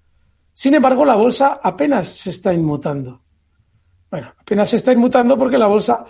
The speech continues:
conoce muy bien cuáles van a ser las reacciones reales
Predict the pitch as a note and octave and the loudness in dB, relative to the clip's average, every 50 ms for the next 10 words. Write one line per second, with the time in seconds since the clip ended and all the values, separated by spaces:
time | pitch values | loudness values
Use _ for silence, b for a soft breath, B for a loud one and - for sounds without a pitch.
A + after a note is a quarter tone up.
0 | B B B B _ _ - - F#3 A#3 A3+ - B3 A3 G3+ G3+ G#3 A3+ B3 B3+ | B B B B _ _ -4 -2 0 0 0 0 0 2 2 2 2 4 4 4
1 | A#3+ A#3+ A#3+ A3+ A#3+ C4 B3+ - - G3 G#3 G3+ G3 G#3 G3+ G3+ F#3+ - A3+ G#3 | 4 4 4 4 2 0 0 0 2 2 2 2 2 0 0 0 0 0 -2 0
2 | G#3 G3+ F#3 F3+ F#3 F#3+ F3 E3 E3+ - - A3+ G#3+ G#3+ F#3+ E3 F#3 F3+ F#3+ F#3+ | 2 0 0 0 0 0 0 0 -2 -2 -2 -2 -2 0 -2 -4 -4 -2 0 2
3 | G3 A3+ A3 G#3 G#3 B3+ B3+ - - - _ | 4 4 4 2 2 0 -2 -6 -12 -18 _